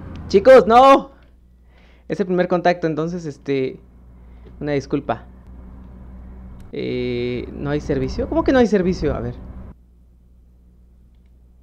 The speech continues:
Sí debe de haber servicio. ¿Cómo lo hago para que haga servicio? A ver.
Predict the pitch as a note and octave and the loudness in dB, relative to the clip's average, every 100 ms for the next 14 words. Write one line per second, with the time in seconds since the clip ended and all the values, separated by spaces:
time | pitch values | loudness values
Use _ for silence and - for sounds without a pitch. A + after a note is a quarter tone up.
0 | _ - _ _ _ _ _ - - - | _ -20 _ _ _ _ _ -20 -20 -20
1 | - - - - - - C4 C4+ A#3 A#3 | -20 -20 -20 -20 -10 -2 4 6 6 4
2 | A#3+ A3 B3+ A3 B3+ B3+ C4+ B3 A3+ A#3+ | 2 0 -2 0 2 2 4 2 0 -2
3 | A3 F3+ G#3 F#3+ E3 E3 | -4 -4 -4 -2 -2 -4